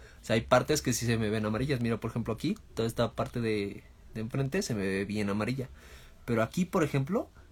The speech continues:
aquí ya se ve, se ve como blanco machín.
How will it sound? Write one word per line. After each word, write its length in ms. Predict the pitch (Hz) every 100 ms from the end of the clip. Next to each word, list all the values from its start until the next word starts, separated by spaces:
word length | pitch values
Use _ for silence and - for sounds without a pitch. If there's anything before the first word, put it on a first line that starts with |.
| - -
aquí 280 | 101 -
ya 120 | 127 123
se 160 | 123
ve, 340 | 113 117 113 113
se 140 | - 117
ve 100 | 117
como 240 | 127 107
blanco 560 | 120 120 120 123 120 117
machín. 480 | 104 - 135 135